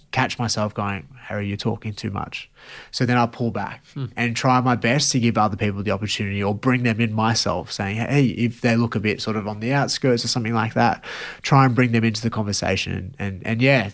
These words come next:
Speaker 1: like, every challenge is different. Some are harder than others, but yeah, each one I learned something new from.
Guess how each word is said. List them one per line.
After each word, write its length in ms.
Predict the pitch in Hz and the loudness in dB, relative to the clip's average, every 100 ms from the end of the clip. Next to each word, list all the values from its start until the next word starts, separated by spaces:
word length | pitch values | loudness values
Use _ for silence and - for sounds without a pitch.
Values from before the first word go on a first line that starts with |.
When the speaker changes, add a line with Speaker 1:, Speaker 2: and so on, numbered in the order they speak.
| - | -2
Speaker 1:
like, 160 | 120 110 - | -2 -2 0
every 220 | 139 139 | 4 4
challenge 360 | 131 123 127 113 | 4 2 2 2
is 120 | 110 | 0
different. 420 | 151 139 180 185 - - - | 0 2 2 0 -8 -12 -6
Some 220 | - 143 | 2 4
are 60 | 123 | 6
harder 240 | 127 127 | 6 6
than 120 | 117 117 | 4 4
others, 340 | 143 180 147 | 4 4 2
but 300 | - 113 127 | 2 0 2
yeah, 160 | 123 - | 0 2
each 300 | 131 151 - | 2 2 4
one 160 | 131 123 | 4 4
I 80 | 107 | 4
learned 320 | 107 110 104 | 2 0 -2
something 240 | 107 101 | -4 -4
new 160 | 98 98 | -6 -8
from. 320 | - - 143 | -8 -10 -10